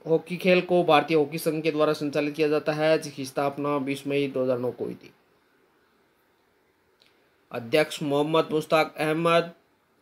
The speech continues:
पुरुष हॉकी टीम के कोच ग्राम रीड है, महिला हॉकी टीम के कोच शॉर्ड मरीन है। हाल ही में सैमसंग ने अपने ऑफलाइन रिटेलर को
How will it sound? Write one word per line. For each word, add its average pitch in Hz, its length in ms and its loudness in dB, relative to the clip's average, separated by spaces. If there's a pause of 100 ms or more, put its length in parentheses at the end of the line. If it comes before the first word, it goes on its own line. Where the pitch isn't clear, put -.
(240)
पुरुष 165 220 -4
हॉकी 151 220 -4
टीम 156 220 0
के 151 140 0
कोच 151 440 2
ग्राम 139 320 2
रीड 151 300 0
है, 156 260 2
महिला 147 460 2
हॉकी 139 440 -6
टीम 139 300 -2
के 139 140 -4
कोच 139 320 2
शॉर्ड 135 480 -2
मरीन 123 440 -4
है। - 100 -12 (3250)
हाल 147 200 2
ही 185 60 6
में 202 120 4
सैमसंग 190 420 2
ने 185 120 6
अपने 185 460 4 (100)
ऑफलाइन 180 420 2
रिटेलर 165 420 2
को 165 440 4